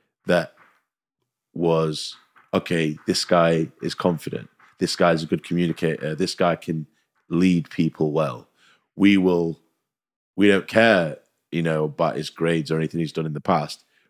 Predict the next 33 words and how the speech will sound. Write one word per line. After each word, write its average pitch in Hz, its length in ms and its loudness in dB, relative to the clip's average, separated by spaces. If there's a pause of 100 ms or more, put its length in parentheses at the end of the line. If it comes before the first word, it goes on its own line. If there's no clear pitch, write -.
(180)
We're 98 240 4
looking 98 260 2
at 82 80 0
what 80 120 0
we 85 120 0
can - 180 -10
see 76 220 -2
now, 80 440 -2 (340)
and 80 100 -6
we're 82 120 2
liking 87 420 0
it. 69 160 -16 (600)
And 80 440 -2 (320)
he's 90 180 -2
performed 95 600 2
well 87 540 4
at - 160 -4
every 85 280 0
project 82 500 -2
we've 82 160 0
ever 80 160 0
thrown 82 320 0
him 80 140 -4
in 80 160 -2
as 78 180 -4
a 71 60 -12
consultant, 78 640 -4
so 78 160 -4
why 82 180 -2
not 80 180 -6
let 76 160 -6
him 78 120 -6
lead 92 320 -2